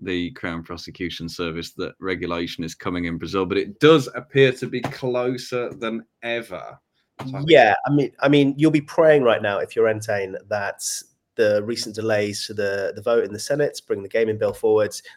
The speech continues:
Speaker 2: that these are just, like, a little, a blip and basically regulations around the corner. Because it, things have fallen apart totally before. You've got to remember, back in December twenty twenty-two,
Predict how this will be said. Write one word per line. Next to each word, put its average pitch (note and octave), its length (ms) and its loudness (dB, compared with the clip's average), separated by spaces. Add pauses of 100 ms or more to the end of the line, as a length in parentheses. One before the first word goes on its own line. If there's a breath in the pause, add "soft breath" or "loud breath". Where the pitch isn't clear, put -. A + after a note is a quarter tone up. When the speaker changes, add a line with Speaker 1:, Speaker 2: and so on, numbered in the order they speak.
Speaker 2:
that G#2 160 -2
these A2+ 200 -6
are A2+ 40 -6
just, A2 200 -6
like, G#2+ 140 -10
a A2+ 60 -6
little, - 240 -6 (200)
a A2 60 -14
blip C3 400 -2 (100)
and G2+ 140 -14 (120)
basically A2 360 -2
regulations G#2+ 640 -6
around G#2 140 -4
the A2 60 -10
corner. B2+ 300 -4 (380 loud breath)
Because D#3 240 2
it, - 220 -2
things G#3 220 6
have F3+ 140 0
fallen F3 220 2
apart D3 400 2
totally C3 280 0
before. B2+ 380 -4
You've A2 80 -2
got - 100 2
to A#2 40 -4
remember, A2 400 0 (120)
back B2+ 200 -4
in A#2+ 80 -10
December A#2 320 -8
twenty - 240 -8
twenty-two, - 500 -10